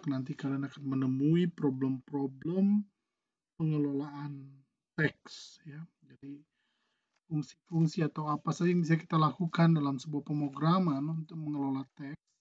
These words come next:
itu akan kalian lihat nanti setelah pelajari fitur-fitur tersebut. Jadi, akan kita bahas mengenai apa itu karakter dan string, apa bedanya, dan bagaimana mendeklarasikannya.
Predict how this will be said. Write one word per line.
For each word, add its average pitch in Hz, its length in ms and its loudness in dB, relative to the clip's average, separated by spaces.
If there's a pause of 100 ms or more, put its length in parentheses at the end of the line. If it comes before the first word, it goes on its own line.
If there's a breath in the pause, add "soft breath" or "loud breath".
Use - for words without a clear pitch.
(920)
itu - 80 -20
akan 147 220 -8 (100)
kalian 127 320 -12 (480)
lihat 160 400 -2
nanti 131 240 -4
setelah 160 320 -6
pelajari 131 640 -4
fitur-fitur 139 640 -4
tersebut. 160 480 6 (1040)
Jadi, 151 80 -4
akan 160 200 -2 (120)
kita 160 160 -6
bahas 165 240 0 (160)
mengenai 139 800 -6 (1040)
apa - 160 -14
itu 180 240 0
karakter 160 640 -2
dan 135 240 0
string, 214 400 2
apa - 80 -14
bedanya, 143 560 8 (400)
dan 139 160 -16
bagaimana 135 480 -6
mendeklarasikannya. 135 1300 -2